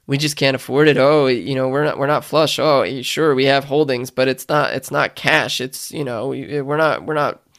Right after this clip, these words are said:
really raking in dollars like it looks. Oh, we, we've got all these investments that we just, we can't follow through on. It just is a business." And, you know, every double talk standard they could possibly throw out there and get somebody to spin because they feed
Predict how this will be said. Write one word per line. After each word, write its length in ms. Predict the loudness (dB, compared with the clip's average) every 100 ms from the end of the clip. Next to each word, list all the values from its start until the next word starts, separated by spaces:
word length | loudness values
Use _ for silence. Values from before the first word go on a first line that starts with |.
| -20 -20 -20 -20 -20 -20 _
really 480 | 0 4 4 2 -2 -16 _
raking 380 | 4 4 4 0
in 160 | 0 4
dollars 460 | 6 6 6 4
like 160 | -2 -2
it 100 | 0
looks. 300 | 2 2 2
Oh, 180 | 2 2
we, 200 | 0 -2
we've 200 | -6 2
got 160 | 4
all 120 | 6
these 200 | 4 0
investments 540 | -2 2 2 2 -8 -8
that 80 | -8
we 80 |
just, 240 | -6 -8 -8
we 100 | -8
can't 220 | -4 -4
follow 240 | 0 -2
through 220 | -2 -2 -2
on. 80 |
It 40 | 0
just 160 | -2 -4
is 120 | -6
a 60 |
business." 440 | 0 0 0 -4 -8
And, 100 | -12 -16 -20 -20 _ -10
you 80 | -2
know, 80 | 0
every 400 | 2 0 -2 _
double 240 | 2 2 2
talk 320 | 2 2 0
standard 420 | -2 0 0 0
they 100 | -2
could 300 | -4 -6 -6 -20 _
possibly 420 | -6 -4 -4 -6
throw 180 | -4 -2
out 160 | -2
there 280 | 0 0 0 -4
and 120 | -2
get 160 | -2 0
somebody 260 | -4 -4
to 80 | -6
spin 420 | -4 2 4 2
because 280 | 0 -6 -4
they 120 | -4
feed 600 | -4 0 2 4 2 -2